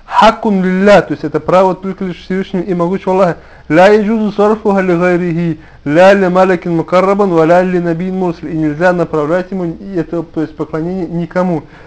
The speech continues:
ни, ни, то есть ни, ни ангелу и ни про-, ни,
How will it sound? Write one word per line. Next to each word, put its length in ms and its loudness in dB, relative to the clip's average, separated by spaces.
ни, 480 0
ни, 540 -2
то 120 -6
есть 180 -6
ни, 440 0
ни 120 0
ангелу 440 -2
и 220 -6
ни 180 -2
про-, 280 -4
ни, 380 -4